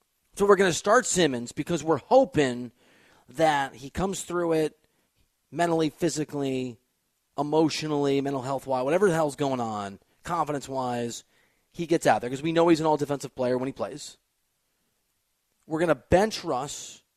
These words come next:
because it's funny to watch him get mad on the bench and mead mug me the whole time. What's up, Russ? And we're gonna cut Kyrie 'cause he's the worst. Does that feel like a fair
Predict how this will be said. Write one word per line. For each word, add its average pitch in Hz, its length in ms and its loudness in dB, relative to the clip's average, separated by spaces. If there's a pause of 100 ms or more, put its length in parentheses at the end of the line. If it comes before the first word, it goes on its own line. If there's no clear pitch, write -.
(540)
because 143 220 -4
it's 135 120 -12
funny 165 380 -2
to 151 100 2
watch 143 240 0
him 135 80 -10
get 131 140 -6
mad 127 260 -6
on 131 80 -6
the 135 60 -12
bench - 520 -10 (360)
and 123 240 -10
mead 151 200 -4
mug 113 440 -6
me 135 240 -6
the 120 80 -6
whole 127 200 -4
time. 113 360 -10 (1700)
What's - 160 -12
up, 117 160 -8
Russ? - 280 -18 (380)
And 147 100 -8
we're 147 100 0
gonna 147 220 -4
cut 156 300 -2
Kyrie 123 680 -4 (520)
'cause 127 300 -6
he's 113 240 -12
the 113 100 -12
worst. - 400 -18 (160)
Does 139 140 -10
that 175 200 2
feel 190 280 4
like 170 160 0
a 147 80 -2
fair 156 680 0